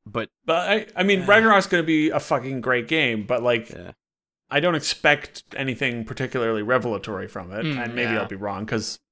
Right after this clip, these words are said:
Speaker 2: uh, they're a very good studio and they've had a lot of time on it, obviously. But,
Speaker 3: But it's
Speaker 2: like,
Speaker 3: Sony,
Speaker 2: you know.
Speaker 3: so you kind of know
Speaker 1: <coughs> Oh yeah, fuck
Speaker 2: Yeah,
Speaker 3: what you're
Speaker 2: like,
Speaker 3: getting.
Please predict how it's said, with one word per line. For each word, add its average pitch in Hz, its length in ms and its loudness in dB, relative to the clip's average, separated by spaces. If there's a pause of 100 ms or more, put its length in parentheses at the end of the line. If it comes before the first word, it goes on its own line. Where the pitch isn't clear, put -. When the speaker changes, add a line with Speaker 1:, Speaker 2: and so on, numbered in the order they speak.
(120)
Speaker 2:
uh, - 140 -18
they're 110 320 -2
a 104 60 -4
very 113 240 0
good 101 160 -6
studio 101 420 -6
and 101 80 -10
they've 98 100 -12
had 104 120 -12
a - 20 -8
lot 90 180 -8
of 90 60 -16
time 139 260 -2
on 98 160 -8
it, 98 120 -6
obviously. 101 440 -6
But, 101 180 -6
Speaker 3:
But 143 80 0
it's 156 100 0
Speaker 2:
like, 107 100 0
Speaker 3:
Sony, 156 520 2
Speaker 2:
you 190 60 2
know. 240 140 4
Speaker 3:
so 220 140 -4
you 113 200 -8
kind 135 200 -8
of 120 80 -6
know 117 280 -4
Speaker 1:
<coughs> - 840 -4
Oh 185 100 -6
yeah, 202 120 -4
fuck 277 180 -2
Speaker 2:
Yeah, 381 100 8
Speaker 3:
what 302 60 8
you're 131 80 6
Speaker 2:
like, 123 160 4
Speaker 3:
getting. 107 240 -10